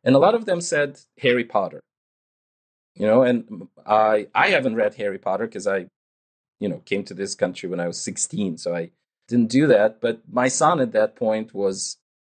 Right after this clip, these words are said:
seven or eight, and I said, "Okay, let's, let's read Harry Potter." And we read Harry Potter together, and, which was wonderful, but it's also th-, so that I could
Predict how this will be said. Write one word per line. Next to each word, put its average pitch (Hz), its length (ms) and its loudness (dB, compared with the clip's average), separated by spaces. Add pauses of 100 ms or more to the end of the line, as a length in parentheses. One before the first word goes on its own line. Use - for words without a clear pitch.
(240)
seven 117 380 2
or 104 160 -2
eight, 104 280 -4
and 104 160 -2
I 117 80 -2
said, 123 340 2
"Okay, 131 320 -2
let's, - 340 -4
let's 139 200 -2
read 123 180 -6
Harry 104 240 0
Potter." - 260 -10 (160)
And 110 140 -6
we 160 180 0
read 170 220 6
Harry 143 240 -2
Potter 123 280 -4
together, 95 460 -2
and, 117 160 0 (300)
which 180 160 -4
was 190 140 4
wonderful, 147 320 0
but 143 180 -2
it's 147 140 0
also 170 280 2
th-, 147 220 -6
so 143 200 -2
that 139 160 2
I 131 140 4
could 123 340 -4